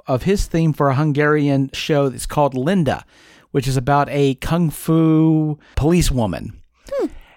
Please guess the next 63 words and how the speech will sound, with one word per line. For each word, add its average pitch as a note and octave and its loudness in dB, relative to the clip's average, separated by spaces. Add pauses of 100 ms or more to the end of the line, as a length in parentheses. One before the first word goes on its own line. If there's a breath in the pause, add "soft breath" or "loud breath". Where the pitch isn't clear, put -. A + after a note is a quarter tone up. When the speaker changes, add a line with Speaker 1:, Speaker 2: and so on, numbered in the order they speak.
(100)
Speaker 1:
And D#3+ 2 (280)
you D#3 2
can G3+ 2
find, F#3+ 0
uh, D#3+ 2
you D3+ -4
can G3 -2
find F#3 0
this E3 0
online. D#3+ 2
I C3+ 2
listened E3 0
to B2+ 2
it, C#3 0
and C#3 -2
I C#3+ 0
have C#3 0
to B3+ -4
admit, B3 2 (280)
it C3 -8 (200)
does D#3+ 2
sound F#3+ 0
pretty G3+ 0
similar. C#3+ -2
Speaker 2:
Pretty F#3 -4
spot - -4
on. F3+ -2
Speaker 1:
So F3 2
Speaker 2:
Okay. D#3 2
Speaker 1:
that, D3+ 0
da, - -
da, D3 0
da, F#3 2
da, A#3+ 4
da, - -12
yeah, B2 0
that's, G3 0
Speaker 2:
Mm-hmm. A3+ -8
Speaker 1:
that's C#3+ -4
definitely D#3+ -2
a C3 0
part C#3 0
of A2 0
it. - -10 (560 loud breath)
And E3 0
he A3 4
says A3+ 0
that D3+ 0
the C3+ -2
theme G3+ 0
would F#3 2
have F3 -2
been E3+ 2
known F3 2
to, D#3 -4
uh, C3 0
T F#3+ -2
V F3+ 2
executives D#3 -2
in C#3 0
the C#3 2
United C3+ 0
States - -2